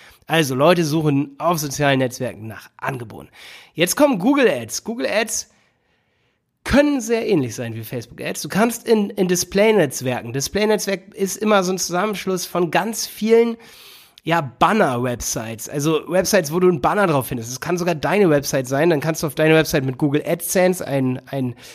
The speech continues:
ähm, Code, äh, einbinden, dass Google deine Website zum Google Display Netzwerk hinzuziehen kann und dann können Werbetreibende auf deiner Website Werbung machen. Das ist das Display Netzwerk. Hunderttausende von Websites, eine Millionen,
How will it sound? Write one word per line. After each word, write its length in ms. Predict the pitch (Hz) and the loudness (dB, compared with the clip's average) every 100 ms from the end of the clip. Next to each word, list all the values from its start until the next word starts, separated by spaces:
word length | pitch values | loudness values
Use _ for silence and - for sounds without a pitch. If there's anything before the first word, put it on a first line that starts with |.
| - - _ - | -20 -20 _ -6
ähm, 460 | 151 139 135 131 123 | 0 2 2 0 0
Code, 420 | 180 214 254 - - | 2 2 2 -4 -10
äh, 380 | - - - 160 | -12 -10 -10 -8
einbinden, 480 | - 208 208 185 220 | 2 4 6 4 2
dass 180 | 180 135 | -2 0
Google 280 | 175 202 151 | -2 2 2
deine 420 | 127 160 226 220 | 2 2 4 4
Website 400 | 175 185 220 214 | 4 0 -4 -4
zum 200 | - 202 | -4 -2
Google 200 | 175 190 | 0 0
Display 360 | 175 - 147 147 | -4 -4 -6 -4
Netzwerk 340 | 170 196 196 | -4 -6 -8
hinzuziehen 440 | 196 - 214 220 | -10 -10 -10 -10
kann 180 | 214 214 | -4 -4
und 100 | 185 | 0
dann 100 | 160 | 0
können 280 | 147 175 147 | 4 2 4
Werbetreibende 600 | 139 160 180 196 196 208 | 0 0 0 2 2 0
auf 120 | 143 | -2
deiner 260 | 156 139 143 | 0 4 4
Website 280 | 127 190 165 | 4 2 4
Werbung 260 | 139 135 | 4 2
machen. 240 | 120 98 92 | 0 -6 -10
Das 180 | 135 | -6
ist 140 | 185 190 | -2 -2
das 160 | 175 | 0
Display 320 | 180 160 - 160 | -2 -4 2 4
Netzwerk. 400 | 151 - - - | 4 0 -8 2
Hunderttausende 800 | 180 185 170 - 156 147 139 131 | 4 4 2 -2 0 0 -2 -4
von 240 | - 123 | -4 -6
Websites, 400 | 123 113 117 104 | -6 -8 -12 -8
eine 80 | 135 | 0
Millionen, 1000 | 143 165 175 151 175 202 196 175 175 175 | 4 4 4 2 2 4 4 4 0 0